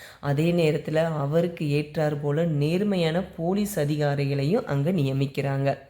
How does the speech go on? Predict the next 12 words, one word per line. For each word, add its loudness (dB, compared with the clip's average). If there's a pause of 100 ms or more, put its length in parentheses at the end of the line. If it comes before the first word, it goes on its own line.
(600)
தேர்தலுக்கு 2
இருபதே 2
நாட்கள் 0
உள்ள 0
நிலையில 0 (100)
பறக்கும் 0
படைகளை 0
தட்டி -4
விட்டதோடு, -2 (140)
தானும் 0
பம்பரமாக 0
சுற்றி -4